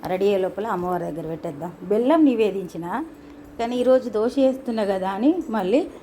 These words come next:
అమ్మవారికి దోశ పెడతా ఎప్పుడైనా నేను. ఇగో ఇది కరివేపాకు చట్నీ చేసిన సూపర్ ఉంటుంది. ఇక, ఇక చూడండి, ఫస్ట్ దోశ కొంచెం మనం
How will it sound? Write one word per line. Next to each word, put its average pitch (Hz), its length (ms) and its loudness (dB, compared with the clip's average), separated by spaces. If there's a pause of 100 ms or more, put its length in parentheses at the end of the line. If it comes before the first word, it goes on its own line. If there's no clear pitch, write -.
(360)
అమ్మవారికి 208 480 -2
దోశ 233 200 2 (260)
పెడతా 190 300 -2
ఎప్పుడైనా 165 440 -6
నేను. 151 160 -6 (2750)
ఇగో 156 140 -2 (200)
ఇది 165 140 -4 (3250)
కరివేపాకు 175 400 -6
చట్నీ 175 320 -4
చేసిన 156 280 -4
సూపర్ - 340 -8
ఉంటుంది. 165 280 -6
ఇక, - 260 -10 (400)
ఇక 170 80 -6 (100)
చూడండి, 160 380 -2 (220)
ఫస్ట్ - 260 -6 (100)
దోశ 190 200 -6 (100)
కొంచెం 165 320 -6 (680)
మనం 139 160 -8